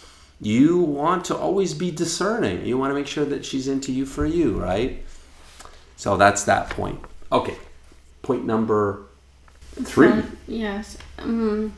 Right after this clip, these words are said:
Speaker 2: uh, take, uh, action to show your care about her.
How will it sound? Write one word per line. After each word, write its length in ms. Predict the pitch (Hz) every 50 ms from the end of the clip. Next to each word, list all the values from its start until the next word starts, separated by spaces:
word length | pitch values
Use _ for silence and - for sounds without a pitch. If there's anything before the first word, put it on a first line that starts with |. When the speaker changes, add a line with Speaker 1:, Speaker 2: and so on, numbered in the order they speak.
| - - - - -
Speaker 2:
uh, 60 | 214 214 -
take, 400 | - 349 370 370 359 370 - - 262
uh, 160 | 226 214 214 -
action 680 | 202 220 247 - - - - 269 262 240 233 214 -
to 300 | - - 202 196 190 190
show 400 | 190 - - 233 226 226 233 226 226
your 220 | 214 196 190 196
care 360 | 196 - - 240 214 202 196
about 280 | 185 180 196 185 190 185
her. 260 | - - 202 196 196